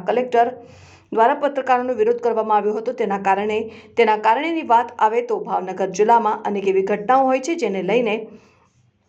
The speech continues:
જ્યારે કલેક્ટર પાસે પત્રકારોનો ફોન આવતો હોય છે, તે ઘટનાનું સમર્થન મેળવવા માટે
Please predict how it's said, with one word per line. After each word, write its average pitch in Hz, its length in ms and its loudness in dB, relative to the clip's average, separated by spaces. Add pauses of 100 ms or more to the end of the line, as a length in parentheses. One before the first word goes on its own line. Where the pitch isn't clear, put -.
(120)
જ્યારે 220 320 2
કલેક્ટર 294 440 2
પાસે 294 260 0
પત્રકારોનો 254 580 0
ફોન 277 260 0
આવતો 247 280 4
હોય 240 100 2
છે, 240 100 -8
તે 240 120 0
ઘટનાનું 220 440 0
સમર્થન 254 500 0
મેળવવા 208 280 4
માટે 196 260 -4